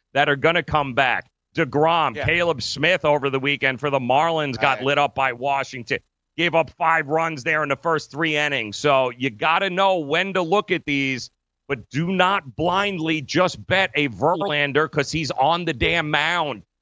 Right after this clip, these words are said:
Speaker 1: Do not lay the two dollars or more <laughs> simply 'cause they're pitching. I mean, yesterday, the Reds, uh, who I believe are below the Pirates in the standings, were over two dollar favorites. Like, what, what are you,
Speaker 2: Because
Speaker 1: what are you
Speaker 2: Castillo was on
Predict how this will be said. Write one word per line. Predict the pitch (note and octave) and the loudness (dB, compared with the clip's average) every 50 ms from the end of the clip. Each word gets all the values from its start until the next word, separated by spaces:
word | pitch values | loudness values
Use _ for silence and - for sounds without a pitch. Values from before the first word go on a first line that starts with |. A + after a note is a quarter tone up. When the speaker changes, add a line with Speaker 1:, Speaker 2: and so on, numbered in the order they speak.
| _ _ - | _ _ -6
Speaker 1:
Do | D#3 F#3 | -2 0
not | F#3 F#3 F#3 F#3+ F3+ F3 | 2 4 4 2 2 2
lay | E3+ F#3+ G#3 G#3 | 2 2 2 2
the | G3+ D#3 F3 | 0 -2 -2
two | C#3 - F3+ F3+ | -2 0 0 2
dollars | E3+ E3+ E3 E3 D#3+ D3+ C#3 C3 - | 2 4 2 2 2 0 -2 -2 -2
or | F3+ | -2
more | D#3 D#3 F#3 F#3 D#3+ G3 - | -2 0 0 2 2 2 0
<laughs> | |
simply | - - - G3 F#3 - F3+ F3+ | -2 -2 -2 -2 -2 0 -2 -2
'cause | D3+ - E3 E3 D#3+ C#3 - _ _ _ _ - | 0 0 0 -2 -2 -4 -8 _ _ _ _ 0
they're | D#3+ G#3 B3 B3 | 2 4 4 4
pitching. | - - G#3+ C4 C#4 C#4 - A#3 - - F#3+ - _ - | 4 4 2 2 2 2 -2 -2 -2 -2 -6 -8 _ 0
I | F#3+ | 2
mean, | A3+ A#3 A3 | 2 2 2
yesterday, | G3+ G#3 A#3 A#3+ C4+ - - - A3+ G#3+ G3 E3 D#3 D#3+ | 2 2 4 2 2 2 0 2 2 4 4 2 2 2
the | D3 E3+ | 2 0
Reds, | E3 D#3+ E3+ G#3 A#3+ C4+ B3 F3+ C3 B2 A#2+ A2 F2+ - _ _ _ _ _ _ _ - | 0 0 2 2 4 4 4 2 0 -2 -6 -12 -16 -18 _ _ _ _ _ _ _ 0
uh, | - E3+ D#3+ D#3+ D#3 D3+ D3 A2+ | 2 4 6 6 4 4 2 0
who | - D#3 G3 G#3+ | 0 2 2 4
I | G3 F#3 | 4 2
believe | F3+ C3+ G3 G3 A#3 C4+ C4+ G3+ | 0 0 -2 -2 0 0 0 2
are | A3 F3+ | 2 2
below | D3+ E3+ F#3 E3+ G3+ A#3+ C4+ | 2 0 2 4 4 4 4
the | C4 A3 D#3+ | 2 0 0
Pirates | - G3 A3 A#3+ C4 C4 A#3 G3 - G3 | 0 2 2 2 4 4 2 0 0 -2
in | G3 F3+ | -4 -2
the | E3+ D#3 | -2 -4
standings, | - - G#3+ A#3+ C4 C4+ B3+ F#3 D#3+ D#3 E3 F3 D#3+ - _ _ _ _ _ _ _ _ | -4 -2 -2 0 0 2 2 2 2 2 0 -2 -6 -10 _ _ _ _ _ _ _ _
were | E3 F#3+ A3+ A#3 A#3 A#3 A#3 A#3 A3 D3+ - | 4 6 6 6 6 4 2 2 0 2 2
over | B3 C#4 D4 C#4 A3+ C#4+ C4+ | 2 2 2 2 0 0 0
two | - - - D4+ D4 | 0 0 0 2 4
dollar | C#4+ C4+ C4+ C#4 C#4+ C#4+ - | 4 4 4 4 2 0 0
favorites. | - C#4 C#4+ E4+ G#4+ A4 - G#4 G#4 G4+ - - - - | 2 2 4 4 4 4 4 2 2 0 -2 -6 -10 -4
Like, | - G#4 A#3 A#3+ A3 | 2 2 2 4 2
what, | A#3 C4 - - A3 | 0 -2 -4 -2 0
what | G#3 C#4 D#4 | 2 2 4
are | A4 | 4
you, | G#4+ G#4+ | 2 0
Speaker 2:
Because | - C#4+ - - D3+ - F3 | -2 -4 -8 -12 -12 -2 2
Speaker 1:
what | F3 C4+ D#4 | 4 4 6
are | |
you | G#4 G#4 G#4+ | 6 4 2
Speaker 2:
Castillo | - - D4+ | 4 4 2
was | D4+ | 2
on | - | 0